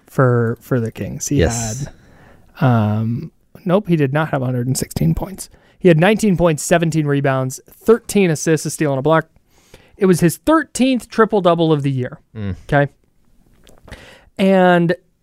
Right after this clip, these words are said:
Speaker 1: the Kings go on to,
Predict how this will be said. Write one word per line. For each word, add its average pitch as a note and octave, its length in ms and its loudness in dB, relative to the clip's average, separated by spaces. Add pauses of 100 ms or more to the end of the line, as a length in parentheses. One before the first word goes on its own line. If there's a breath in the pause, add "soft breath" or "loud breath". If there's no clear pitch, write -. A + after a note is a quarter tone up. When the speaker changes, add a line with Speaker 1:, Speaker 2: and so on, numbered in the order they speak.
(720)
Speaker 1:
the F#3+ 100 2
Kings G#3+ 360 -2
go F3+ 160 2
on E3+ 460 2
to, D#3 300 2